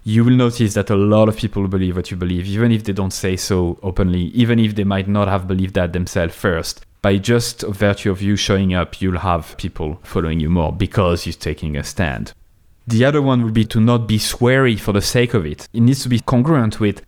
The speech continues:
what you're challenging, the way you are serving those underserved people.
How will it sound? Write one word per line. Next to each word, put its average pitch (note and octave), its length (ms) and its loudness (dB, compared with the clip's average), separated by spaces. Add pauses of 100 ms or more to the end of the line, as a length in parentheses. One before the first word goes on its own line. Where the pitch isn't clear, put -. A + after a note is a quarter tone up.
what A2+ 240 2
you're G#2 80 0
challenging, A#2+ 560 2
the G#2+ 100 0
way G#2 160 2
you G2+ 220 2
are G2 220 4
serving A2 540 2
those G2+ 200 2
underserved G2+ 560 -2
people. D2 400 -4